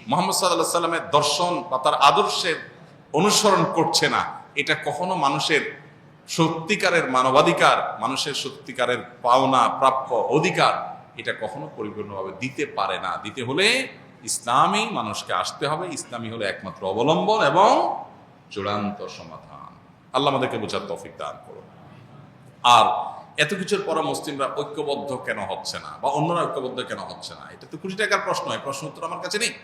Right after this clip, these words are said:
যখন দেখা হচ্ছে যে যে কোনো দেশে নিরাপদ না, তো আমিও নিরাপদ হতে পারি, শয়তান আমাদের কাছে বুঝায় এবং ওরা আমাদেরকে বুঝায়,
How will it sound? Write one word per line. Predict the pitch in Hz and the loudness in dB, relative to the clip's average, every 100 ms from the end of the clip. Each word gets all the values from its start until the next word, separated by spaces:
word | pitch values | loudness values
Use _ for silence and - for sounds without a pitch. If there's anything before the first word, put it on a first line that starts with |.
| - - - - - - - - - - - - - | -20 -20 -20 -20 -20 -20 -20 -20 -20 -20 -20 -20 -2
যখন | 147 151 208 | 2 4 4
দেখা | 202 180 208 | 4 4 4
হচ্ছে | 196 202 | 2 0
যে | 190 190 170 208 196 - | 0 0 2 0 -2 -2
যে | 131 | 0
কোনো | 156 247 | 2 2
দেশে | 202 170 185 | 2 2 2
নিরাপদ | 160 139 127 107 | 2 2 2 0
না, | - | -2
তো | - 120 | -2 0
আমিও | 120 165 202 | 2 2 0
নিরাপদ | 190 175 175 160 | -2 -2 -2 -4
হতে | 156 | -4
পারি, | 147 147 151 - - - - - - | -4 -4 -6 -12 -18 -20 -20 -14 -4
শয়তান | - 147 190 190 | 4 4 6 4
আমাদের | 175 170 160 | 4 2 0
কাছে | 165 170 | -2 -2
বুঝায় | 135 139 156 170 | -4 0 2 2
এবং | 160 170 170 | 2 2 2
ওরা | 160 214 | 6 6
আমাদেরকে | 226 196 175 160 | 6 6 2 -2
বুঝায়, | 139 - 127 101 | -4 2 4 4